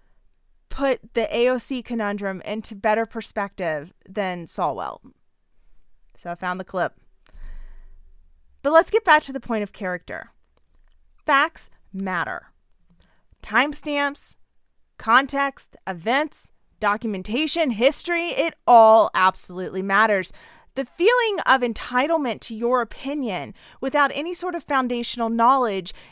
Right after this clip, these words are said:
is why the art of conversation is dying. But let's take it a step further. The inability to recognize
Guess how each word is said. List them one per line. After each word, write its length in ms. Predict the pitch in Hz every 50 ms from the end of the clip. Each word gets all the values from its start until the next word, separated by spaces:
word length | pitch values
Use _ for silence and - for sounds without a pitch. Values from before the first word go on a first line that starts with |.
| _ _ -
is 240 | 240 277 247 233
why 360 | 240 240 277 302 311 370 466 440
the 140 | 453 415 - -
art 300 | 277 269 262 285 - - -
of 140 | - 247 -
conversation 840 | - - 254 269 269 254 294 277 - - 208 202 185 - - 202 202
is 220 | - - 220 202
dying. 680 | 196 190 254 254 311 339 349 320 233 175 113 87 - - _ _ _ _ _ _ _ _ _ _ _ _ _ -
But 120 | - 320 330
let's 240 | 349 359 403 -
take 260 | - - 320 370 - 349
it 80 | 339
a 80 | 330 302
step 320 | - - 294 262 247 - -
further. 540 | - 285 294 349 359 294 240 202 190 185 220 - - - _ _ _
The 280 | - 302 311 302 - - -
inability 580 | 320 339 370 320 330 330 330 311 294 277 269
to 200 | - - - 254
recognize 1040 | 226 214 269 285 339 370 - 320 247 247 240 226 208 196 185 185 180 180 196 - -